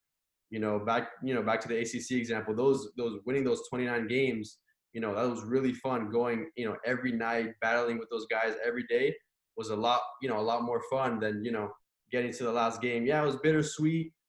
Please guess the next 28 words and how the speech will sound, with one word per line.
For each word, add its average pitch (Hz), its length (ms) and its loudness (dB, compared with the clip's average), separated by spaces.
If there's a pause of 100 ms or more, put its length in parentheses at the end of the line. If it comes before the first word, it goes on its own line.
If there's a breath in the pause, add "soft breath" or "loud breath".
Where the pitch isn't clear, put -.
because 120 240 -2
it - 20 2
was 117 120 0
the 117 60 0
last 127 340 2
game, 139 320 4
but 113 220 0 (500)
again, 113 280 -2
we, 113 320 -4
we 113 160 -8
just 117 200 -8
finished 123 320 -4
the 113 60 0
whole 107 160 -2
process, 123 640 -4
you 104 120 -4
know? 107 140 -4 (400 soft breath)
And 113 100 -2
I 113 80 -2
feel 147 160 2
like 131 140 2
for 127 100 -2
a 113 40 2
lot 123 120 4
of 113 140 -2
people, 123 560 2 (100)
you 117 100 -4
know, 101 180 -2